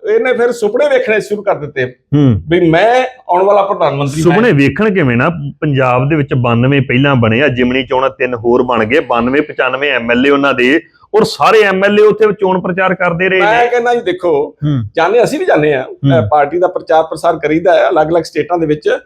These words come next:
Speaker 2: ਹੂੰ।
Speaker 1: ਪਰ ਇਹ ਤਾਂ ਸਾਰੀ ਸਰਕਾਰ ਹੀ ਉੱਥੇ ਚਲੇ ਗਈ।
Speaker 2: ਹੂੰ।
Speaker 1: ਔਰ ਸਾਰੀ ਸਰਕਾਰ ਇੱਕ ਨਹੀਂ, ਦੋ ਦਿਨ ਨਹੀਂ, ਤਿੰਨ ਦਿਨ ਨਹੀਂ, ਤਿੰਨ ਮਹੀਨੇ ਉੱਥੇ ਬੈਠੇ ਰਹੇ ਨੇ।
Speaker 2: ਹਾਂ, ਪ੍ਰਚਾਰ ਇੱਕ
Speaker 1: ਔਰ
Speaker 2: ਅੱਧੇ ਦਿਨ ਦਾ ਹੁੰਦਾ ਹੈ।
Speaker 1: ਮੈਂ ਕਹਿੰਦਾ ਪੰਜਾਬ ਦੇ ਵਿੱਚ ਤਾਂ law and order ਦੀ ਸਿਚੁਏਸ਼ਨ ਇੰਨੀ ਮਾੜੀ ਸੀ, ਸਾਡੇ ਆਪਣੇ ਸ਼ਹਿਰ ਦੇ ਵਿੱਚ ਹੀ
Speaker 2: ਹੂੰ।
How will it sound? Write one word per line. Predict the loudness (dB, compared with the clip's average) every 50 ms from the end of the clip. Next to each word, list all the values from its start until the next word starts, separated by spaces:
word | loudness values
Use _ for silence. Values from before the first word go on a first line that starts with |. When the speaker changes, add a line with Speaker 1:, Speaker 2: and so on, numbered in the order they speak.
| _ _ 0
Speaker 2:
ਹੂੰ। | 2 2 2 2
Speaker 1:
ਪਰ | 2 0
ਇਹ | 0 0 0 2 2 2
ਤਾਂ | 2 2 2 0 0
ਸਾਰੀ | -2 -2 0 0 2 2 2 2
ਸਰਕਾਰ | 2 2 0 0 2 2 2 2 2
ਹੀ | 2 0
ਉੱਥੇ | -2 -2 -2
ਚਲੇ | -2 -2 -2 -2 -2
ਗਈ। | -4 -8 -14 -16 _ _ _ _ -6 -4
Speaker 2:
ਹੂੰ। | -2 0 0 0 2
Speaker 1:
ਔਰ | 2 2 2
ਸਾਰੀ | 2 0 0 0 0 0 0
ਸਰਕਾਰ | -2 -2 0 0 0 2 2 2 2 2 0 -2 -2
ਇੱਕ | -2 -2 -2 -2 -4 -6
ਨਹੀਂ, | -6 -6 -4 -6 -6 -6
ਦੋ | -4 -2 -2 0 0 0 2
ਦਿਨ | 2 0 0 0
ਨਹੀਂ, | -4 -8
ਤਿੰਨ | -8 -6 -6 -6 -6 -6 -4
ਦਿਨ | -2 -2 -2 -2
ਨਹੀਂ, | -4 -8 -10
ਤਿੰਨ | _ -4 -2 -2 0 -2 -2
ਮਹੀਨੇ | -2 -2 -2 0 2 2
ਉੱਥੇ | 2 0 0 -2 -2
ਬੈਠੇ | -2 -2 -2 -2 0 0
ਰਹੇ | 0 2
ਨੇ। | 2 2
Speaker 2:
ਹਾਂ, | 2 2 0 0 0
ਪ੍ਰਚਾਰ | 0 -2 -2 0 2 2 2
ਇੱਕ | 2 2
Speaker 1:
ਔਰ | 2 2
Speaker 2:
ਅੱਧੇ | 2 2 2
ਦਿਨ | 0 0 0 0
ਦਾ | 0
ਹੁੰਦਾ | 0 0 0 0 0
ਹੈ। | 0 0
Speaker 1:
ਮੈਂ | 0
ਕਹਿੰਦਾ | 0 0 -2 -2 -2 -2 -2
ਪੰਜਾਬ | -2 -4 -8 _ -6 -6 -4 0 0 2 2 2 2 2 0 0 0
ਦੇ | 0
ਵਿੱਚ | 2 2 0 -2 -4
ਤਾਂ | -6 -6 -2 -2 -2
law | -2 0 0 0 0 0 0
and | 0 0 0 -2
order | -2 -6 -12 -14
ਦੀ | -14
ਸਿਚੁਏਸ਼ਨ | -16 -16 -16 -8 -2 -2 0 0 0 -2 -2 -2 -2
ਇੰਨੀ | -2 -2 -2 -2 -2
ਮਾੜੀ | 0 0 0 0 0
ਸੀ, | -4 -6 -8 -6
ਸਾਡੇ | -2 0 0 2 2
ਆਪਣੇ | 2 0 0 -2 -4
ਸ਼ਹਿਰ | -2 0 0 0 0 0
ਦੇ | 0 0 0 0
ਵਿੱਚ | -2 -2 -6
ਹੀ | -12
Speaker 2:
ਹੂੰ। | -12 _ _ _ 0 0 2 2 0 -2